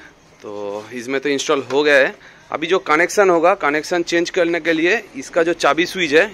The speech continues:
ये जो चाबी switch, इसमें ignition बोलता है, तो इसका ला-, इग्निशन से line लेना होगा। तो पहले इसका जो part है, ये part को open करना होगा, ठीक है।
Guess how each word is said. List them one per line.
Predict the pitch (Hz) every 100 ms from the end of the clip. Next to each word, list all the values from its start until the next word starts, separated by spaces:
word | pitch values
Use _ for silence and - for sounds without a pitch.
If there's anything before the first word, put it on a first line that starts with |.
| 151
ये | 139
जो | 147
चाबी | 156 147 160
switch, | 165 180
इसमें | 156 143
ignition | 151 139 156 160 160
बोलता | 147 123
है, | 156 - - - - - -
तो | 123
इसका | 139 139 - 180
ला-, | 160 139
इग्निशन | 127 135 139 160 160 175
से | 175 185
line | 143 143 175
लेना | 175 160
होगा। | 139 147 247 -
तो | -
पहले | 123 135
इसका | 151 147 165
जो | 165 -
part | 135 151 156
है, | 175
ये | 156 151
part | 135 135
को | 160
open | 139 139
करना | 131 120 110
होगा, | 107
ठीक | 107 175
है। | 151